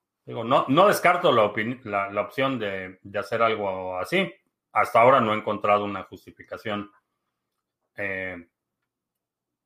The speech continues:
suficiente para hacerlo. Ya que hablas de Light, ¿crees que puede, que es competencia de B T C, puede funcionar como una segunda capa? Es un competidor indirecto,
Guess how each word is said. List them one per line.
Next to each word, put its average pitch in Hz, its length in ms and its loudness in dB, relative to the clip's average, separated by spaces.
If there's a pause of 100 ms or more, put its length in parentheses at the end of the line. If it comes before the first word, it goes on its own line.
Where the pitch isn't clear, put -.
(800)
suficiente 120 1080 -2
para 101 300 0
hacerlo. 120 520 -4 (180)
Ya 107 280 -14
que 110 80 -10
hablas 107 380 -8
de 92 320 -12
Light, 107 440 -8
¿crees 110 280 -8
que 110 100 -14
puede, 107 800 -10 (880)
que 123 120 -2
es 123 100 -6
competencia 117 560 -2
de 110 80 0
B 117 40 -10
T 117 80 -8
C, 131 180 -2
puede 117 200 -6
funcionar 110 380 -8
como 113 140 -10
una 110 100 -6
segunda 107 340 -6
capa? 107 400 -2 (1800)
Es 170 400 2
un 214 160 4
competidor 160 880 4
indirecto, 160 920 2